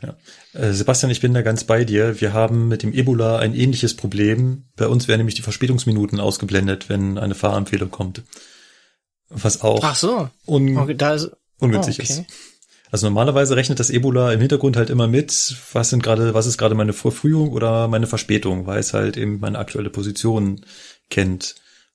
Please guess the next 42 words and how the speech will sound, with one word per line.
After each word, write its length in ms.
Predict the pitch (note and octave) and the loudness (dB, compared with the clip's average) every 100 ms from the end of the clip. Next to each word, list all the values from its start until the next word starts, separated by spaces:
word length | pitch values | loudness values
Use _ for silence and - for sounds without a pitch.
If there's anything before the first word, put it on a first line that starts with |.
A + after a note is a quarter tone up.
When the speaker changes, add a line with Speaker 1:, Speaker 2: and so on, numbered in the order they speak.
| _ | _
Speaker 1:
Und, 480 | G2+ F#2+ F#2 F#2 G2+ | -12 -10 -10 -6 -4
ähm, 400 | F#2 F#2 F#2 F#2+ | -2 -2 -4 -6
sobald 280 | - A#2 | 0 0
man 120 | A#2 A2+ | 2 -2
eine 100 | G2+ | 0
Fahrempfehlung 540 | C#3+ D3+ G#2+ G#2 G2+ | 0 0 0 0 0
bekommt, 560 | A2+ A2+ C3+ D3+ - - _ _ _ _ _ _ _ | 0 0 0 -2 -8 -12 _ _ _ _ _ _ _
war 280 | A#2 A#2 A#2+ | -6 0 2
halt 180 | B2 A#2+ | 2 2
da 120 | A#2 | 2
kein 160 | A#2 A2 | 2 2
Platz 320 | D#3+ - - | 2 2 -2
und 260 | B2+ B2+ | -2 -2
dann 100 | B2+ | 0
hat 140 | A#2+ A#2+ | 0 2
man 120 | A#2+ | 2
diese 520 | A#2 A#2+ A#2 A2+ B2 | 2 2 2 2 0
Information 540 | - A#2 A#2+ A#2 A2+ A#2+ | -2 0 0 2 2 2
einfach 160 | A2 A2 | 0 2
rausgeschmissen 560 | B2+ B2 A2+ G2+ - | 2 0 -2 -4 -4
und 60 | A#2+ | -2
ich 120 | A#2+ | 0
sehe 140 | A#2+ | 2
es 140 | C3 B2+ | 2 0
nicht 160 | A2+ | -4
mehr. 180 | A2 F#2+ - _ _ - | -4 -6 -8 _ _ -6
Speaker 2:
Na, 240 | C#3 B2 | -4 -2
das 120 | B2 | -2
ist 60 | C#3 | 0
aber, 400 | E3 D3 C3+ B2 _ _ | 0 0 -2 -4 _ _
das 100 | - | -6
ist 80 | |
aber 160 | E3 A#2+ | -4 -4
doof. 400 | A#2 A2 G#2+ - - | -8 -10 -12 -6 0
Speaker 1:
Ja, 160 | - | 2
ist 180 | D#3+ C3+ | 2 2
Speaker 2:
Ja, 60 | A#2 | 2
Speaker 1:
es. 140 | B2 | 2
Speaker 2:
das 20 | |
ist 80 | D#3+ | -2
ja 60 | D#3 C3+ - - - _ _ - | -2 -4 -8 -14 -20 _ _ -2
Speaker 1:
Aber 220 | B2+ A#2+ | 0 0